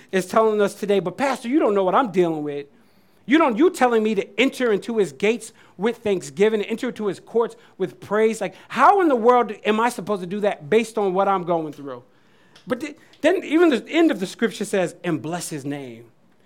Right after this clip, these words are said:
Like, this is what Job did. Do you have more on your plate than Job had on his plate?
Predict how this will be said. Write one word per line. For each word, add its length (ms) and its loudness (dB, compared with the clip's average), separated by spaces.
Like, 260 2
this 180 4
is 140 -2
what 200 2
Job 440 4
did. 340 -2
Do 100 4
you 220 4
have 240 6
more 260 8
on 240 4
your 160 4
plate 560 0
than 220 2
Job 320 4
had 180 4
on 120 0
his 180 0
plate? 380 -14